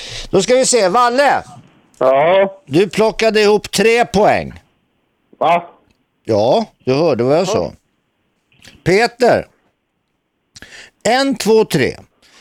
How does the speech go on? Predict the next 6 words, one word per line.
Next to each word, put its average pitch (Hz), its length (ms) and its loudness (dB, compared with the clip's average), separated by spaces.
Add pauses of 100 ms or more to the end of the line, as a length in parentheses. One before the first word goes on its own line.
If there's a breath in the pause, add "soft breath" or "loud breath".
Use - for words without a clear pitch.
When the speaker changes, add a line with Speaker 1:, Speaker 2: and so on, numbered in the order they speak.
(220 soft breath)
Speaker 1:
Fyra, 220 440 0
fem, 202 400 0
sex, - 600 -6 (100)
sju, 214 400 -2 (140)
åtta 254 460 0
poäng. 104 500 -2